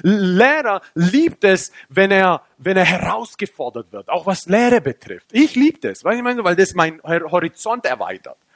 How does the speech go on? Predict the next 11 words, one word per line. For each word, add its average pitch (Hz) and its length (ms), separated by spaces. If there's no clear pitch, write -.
Und 160 120
das 180 120
siehst 240 180
du 220 60
zum 208 160
Beispiel 185 320
auch 175 220
in 170 100
Apostelgeschichte 170 760
siebzehn 139 460
steht, - 380